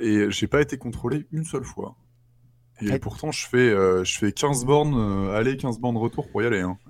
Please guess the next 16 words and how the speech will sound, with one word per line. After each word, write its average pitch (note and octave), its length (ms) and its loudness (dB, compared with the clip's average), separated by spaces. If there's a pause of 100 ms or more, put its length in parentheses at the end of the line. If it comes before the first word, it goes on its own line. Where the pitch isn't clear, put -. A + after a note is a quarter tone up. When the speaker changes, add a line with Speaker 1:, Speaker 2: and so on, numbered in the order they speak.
Speaker 1:
Et, G2+ 100 -2
Speaker 2:
T'es, F#2 100 2
Speaker 1:
euh, F2 280 -6
Speaker 2:
t'es D3+ 100 -4
pas A#3 180 0
un A3+ 80 -2
peu - 160 0
loin D#3 280 -2
du C3+ 80 -4
centre C#3+ 340 -4
de C3 100 0
Paris, D#3 340 0
toi ? E3 240 0 (520)
Speaker 1:
<clears throat> E3+ 320 4
Si, C3+ 160 4
si, - 200 -2